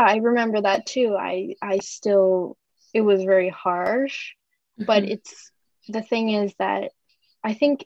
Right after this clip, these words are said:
Speaker 1: in every industry, in every, every job, you have those moments where people just tell you a lot of things, like, "Oh,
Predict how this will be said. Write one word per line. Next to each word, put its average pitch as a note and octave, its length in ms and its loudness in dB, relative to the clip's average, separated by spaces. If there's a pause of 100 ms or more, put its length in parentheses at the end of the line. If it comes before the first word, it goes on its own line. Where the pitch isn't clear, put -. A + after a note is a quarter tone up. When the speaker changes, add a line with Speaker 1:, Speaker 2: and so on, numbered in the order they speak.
(120)
Speaker 1:
in A3 220 -6
every G#3+ 380 2
industry, C4 800 0
in G#3 200 -4
every, A3 500 -2 (540)
every A#3 300 4
job, G#3+ 360 2
you G#3+ 80 -2
have G3+ 280 -2
those G3 280 2
moments A#3 380 -4
where G3+ 100 -4
people A3+ 320 -4
just A3+ 240 -6
tell G#3 180 -6
you G#3 220 0
a G3 60 2
lot F#3 220 0
of G#3 120 -8
things, A#3 160 -6
like, F#3+ 120 -6
"Oh, F#3 160 0